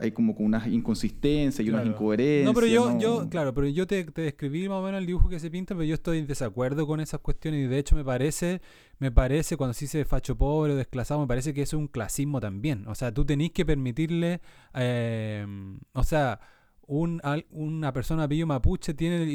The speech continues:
Speaker 2: el derecho, por decirlo así, de ser mala persona también, ¿cachai? No tiene por qué a-,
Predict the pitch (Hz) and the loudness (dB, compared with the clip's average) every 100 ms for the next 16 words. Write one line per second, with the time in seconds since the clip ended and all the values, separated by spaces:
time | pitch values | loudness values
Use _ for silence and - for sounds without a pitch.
0 | 135 135 127 120 - 127 143 151 214 202 | -2 -4 -6 -8 -12 -2 2 4 4 6
1 | 156 - - 175 - - 196 165 143 - | 8 8 8 8 8 8 4 4 2 2
2 | 175 151 170 175 135 - 214 180 117 143 | 0 2 4 4 2 2 0 0 0 2
3 | 269 - 98 - 131 120 123 151 143 - | 2 0 -6 -8 -6 -2 0 0 0 2
4 | 151 | 0